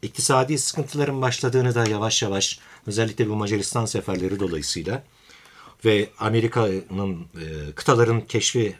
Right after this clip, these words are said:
ve oradan gelen zenginliklerin Avrupa'ya yağması dolayısıyla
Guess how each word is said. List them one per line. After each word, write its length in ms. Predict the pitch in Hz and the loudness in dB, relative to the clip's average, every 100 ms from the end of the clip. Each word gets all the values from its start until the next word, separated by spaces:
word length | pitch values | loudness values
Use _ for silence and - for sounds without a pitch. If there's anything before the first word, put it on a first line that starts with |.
| - | -8
ve 160 | 101 | -4
oradan 300 | 104 107 110 | 0 2 2
gelen 240 | 107 101 98 | 0 0 -2
zenginliklerin 840 | 92 98 95 98 95 - 98 95 80 - - - - | 0 -2 -2 -4 -4 -4 -4 -4 -8 -18 -20 -14 -4
Avrupa'ya 400 | 98 104 120 98 | -4 -2 0 2
yağması 460 | 90 90 95 - | 2 0 -4 -4
dolayısıyla 600 | 104 85 78 - 98 156 | -4 -4 -4 -6 -4 -6